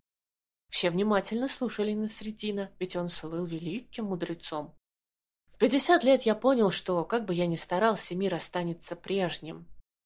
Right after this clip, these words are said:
Тогда я стал просить сил, чтобы помочь тем людям, что были рядом». Насреддин вздохнул, сделал глоток чая и закончил.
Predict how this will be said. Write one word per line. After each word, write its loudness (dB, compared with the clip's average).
Тогда 6
я 10
стал 6
просить 0
сил, 0
чтобы -2
помочь -2
тем -2
людям, -4
что -8
были -4
рядом». -4
Насреддин 4
вздохнул, 2
сделал 2
глоток -6
чая 2
и -6
закончил. -4